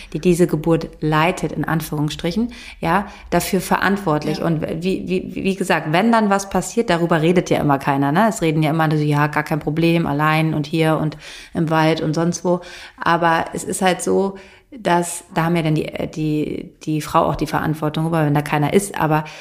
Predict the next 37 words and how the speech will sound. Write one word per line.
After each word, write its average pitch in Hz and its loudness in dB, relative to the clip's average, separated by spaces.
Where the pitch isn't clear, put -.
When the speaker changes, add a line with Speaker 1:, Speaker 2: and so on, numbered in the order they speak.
Speaker 1:
wenn 160 2
man 156 0
halt 151 0
sowas 156 0
eingeht 190 0
und 170 -4
eine 156 0
Hausgeburt 185 2
macht, 185 0
ist - -4
es 165 -6
mir 170 -2
auch 180 0
mal 175 0
ganz 165 -2
wichtig, 175 -4
dass 160 -8
ich 156 -12
genau 170 0
erzähle, 185 0
wie 165 -2
ich 156 -8
arbeite 208 2
und 175 0
was 170 -2
mir 156 -4
wichtig 190 -2
ist 180 -6
und 165 -6
dass 170 -6
ich 185 -6
halt 160 -6
auch 190 0
in 175 0
gewissen 170 0
Situationen 160 -2
einfach 170 -2